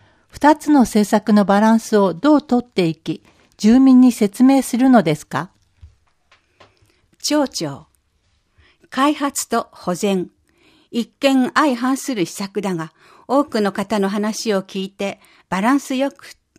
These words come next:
Speaker 2: 統合し、良い街を作っていきたいです。やや保全にウエイトを置いた方が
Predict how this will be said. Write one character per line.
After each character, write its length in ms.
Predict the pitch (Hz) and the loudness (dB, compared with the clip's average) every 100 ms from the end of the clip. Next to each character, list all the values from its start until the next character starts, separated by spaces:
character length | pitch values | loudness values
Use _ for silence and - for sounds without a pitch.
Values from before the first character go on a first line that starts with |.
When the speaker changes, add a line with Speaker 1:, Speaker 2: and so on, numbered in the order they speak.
| _ - | _ -4
Speaker 2:
統 220 | 233 240 | -2 0
合 200 | 233 226 | 0 -2
し、 280 | - - - _ _ _ - | -6 -12 -14 _ _ _ -10
良 200 | 240 302 | 0 2
い 80 | 285 | 4
街 340 | 233 - 254 | 0 -2 -2
を 60 | 185 | -2
作 300 | - - 254 | -4 -4 -4
っ 20 | |
て 160 | 254 156 | -2 -8
い 40 | |
き 100 | - | -6
た 120 | 185 160 | -8 -8
い 40 | |
で 120 | 175 | -12
す。 300 | - - _ _ _ _ _ _ _ - | -20 -20 _ _ _ _ _ _ _ -6
や 160 | 233 254 | -2 0
や 160 | 190 | -2
保 160 | 185 208 | -2 -2
全 260 | 226 226 | 0 0
に 200 | 208 208 196 | -2 -4 -4
ウ 140 | 214 | -2
エ 80 | 233 | -2
イ 60 | 240 | -2
ト 200 | 247 240 | -2 0
を 20 | |
置 80 | 247 | -2
い 40 | |
た 140 | 240 240 | -2 -4
方 200 | 247 196 | -2 -2
が 200 | 170 | -4